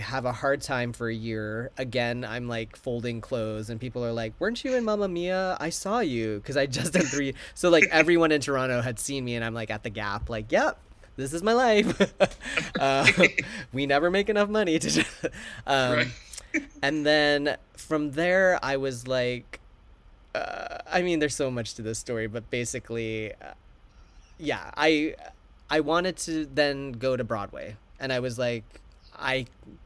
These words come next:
Speaker 1: I'm capable of doing this." So I decide I'm just gonna go to New York and audition until I get a role.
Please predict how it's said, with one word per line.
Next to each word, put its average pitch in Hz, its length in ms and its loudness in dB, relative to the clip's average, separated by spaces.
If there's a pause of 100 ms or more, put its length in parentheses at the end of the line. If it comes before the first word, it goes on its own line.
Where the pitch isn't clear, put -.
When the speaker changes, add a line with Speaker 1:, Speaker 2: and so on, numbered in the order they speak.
(140)
Speaker 1:
I'm 127 220 -6
capable 120 420 -4
of 110 120 -6
doing 98 260 -10
this." - 320 -18 (540)
So 131 420 2
I 131 600 -4
decide 131 480 0
I'm 127 160 -4
just 123 160 -6
gonna 123 160 -4
go 131 280 2
to 170 80 -4
New 180 120 -2
York 143 480 0
and 127 120 -6
audition 120 500 -4
until 117 340 -6
I 113 100 -2
get 107 220 -6
a 107 40 -4
role. 104 340 -6